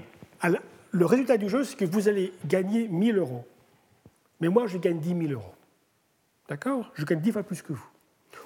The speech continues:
Ou alors, vous avez le choix, on peut jouer à un autre jeu où vous gagnez cinq cents euros et je, et j'en gagne cinq cents.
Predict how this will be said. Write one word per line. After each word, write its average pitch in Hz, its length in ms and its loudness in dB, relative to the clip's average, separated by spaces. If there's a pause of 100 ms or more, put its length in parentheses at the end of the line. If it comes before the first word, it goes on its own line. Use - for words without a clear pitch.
Ou 185 120 8
alors, 302 400 2
vous 202 120 4
avez 190 120 4
le 190 60 -4
choix, 277 460 0
on 185 40 -2
peut 208 140 2
jouer 247 200 0
à 226 40 -2
un 202 80 0
autre 285 260 0
jeu 185 260 0 (520)
où 220 100 4
vous 208 200 2
gagnez 240 340 2
cinq 269 240 0
cents 254 220 -2
euros 220 340 0
et 220 100 2
je, 170 160 -2
et 208 140 -2
j'en 175 160 -2
gagne 185 180 -2
cinq 170 240 -4
cents. - 240 -14